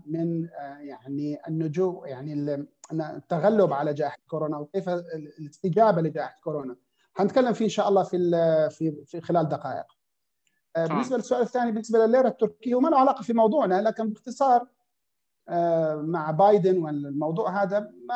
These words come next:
Speaker 1: أتوقع السياسات تختلف كثيرًا. آه، حسب، طبعًا هذا موضوع في العلوم السياسية، أنا لست يعني مختص بشكلها، لكن حسب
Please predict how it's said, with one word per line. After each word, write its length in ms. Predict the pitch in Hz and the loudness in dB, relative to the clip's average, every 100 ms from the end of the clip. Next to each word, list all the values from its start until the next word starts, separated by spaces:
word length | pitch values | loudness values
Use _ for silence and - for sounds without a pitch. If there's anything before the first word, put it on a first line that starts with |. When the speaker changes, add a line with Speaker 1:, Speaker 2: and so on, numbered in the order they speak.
| 220 | -6
Speaker 1:
أتوقع 440 | 220 226 220 - | -6 -2 -2 0
السياسات 460 | 175 - 175 165 180 | -4 -2 -2 0 -2
تختلف 400 | - - 180 170 | -4 -12 -8 -8
كثيرًا. 560 | - 160 190 160 165 233 _ _ _ _ _ _ _ _ - | -8 -4 -2 0 -2 -6 _ _ _ _ _ _ _ _ -10
آه، 540 | 151 156 160 156 156 143 | -6 -2 -2 -4 -6 -10
حسب، 520 | - 220 208 185 165 | -4 -2 0 0 -2
طبعًا 300 | - 180 175 | -4 0 2
هذا 100 | 190 | 2
موضوع 280 | 190 185 208 | 2 2 0
في 60 | 165 | -2
العلوم 240 | 165 196 | -4 -4
السياسية، 540 | 170 175 156 190 160 | -4 -6 -6 -4 -4
أنا 280 | 156 156 165 | -4 -4 -4
لست 180 | 165 - | -6 -6
يعني 240 | 160 147 | -6 -6
مختص 560 | 151 143 - 175 151 - | -6 -8 -8 -8 -8 -10
بشكلها، 420 | 135 147 - 139 | -14 -16 -12 -6
لكن 300 | 175 185 185 | -4 -6 -8
حسب 380 | 165 208 202 | -10 -6 -6